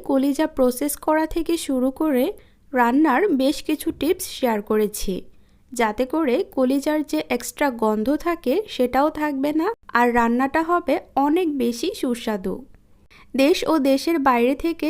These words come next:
যারা আমার ভিডিওগুলো দেখেন, আশা করছি আপনাদের সবার কাছেই আমার ভিডিওটি ভালো লাগবে। ভিডিও ভালো লাগলে অবশ্যই চ্যানেলটি সাবস্ক্রাইব করে আমার সাথেই থাকবেন। আজকে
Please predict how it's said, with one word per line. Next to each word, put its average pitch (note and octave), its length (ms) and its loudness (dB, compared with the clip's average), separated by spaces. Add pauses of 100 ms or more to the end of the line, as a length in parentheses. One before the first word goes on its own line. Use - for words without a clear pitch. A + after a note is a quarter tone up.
(120)
যারা A3+ 280 2
আমার A3 280 0
ভিডিওগুলো B3 600 0
দেখেন, D#4 380 0 (140)
আশা C4+ 260 -2
করছি E4 380 -4 (120)
আপনাদের B3 480 -2 (140)
সবার B3+ 440 2
কাছেই F4 540 0
আমার A#3 280 0
ভিডিওটি C4+ 520 -2 (120)
ভালো A3+ 280 0
লাগবে। F#3+ 420 -4 (480)
ভিডিও C#4 400 4
ভালো D#4 300 2
লাগলে D#4+ 340 0 (140)
অবশ্যই D4 500 2
চ্যানেলটি C#4 500 0
সাবস্ক্রাইব A#3+ 600 -2
করে D4 220 0
আমার D4 260 0
সাথেই B3 400 -2
থাকবেন। C4+ 420 -2 (880)
আজকে C#4+ 340 2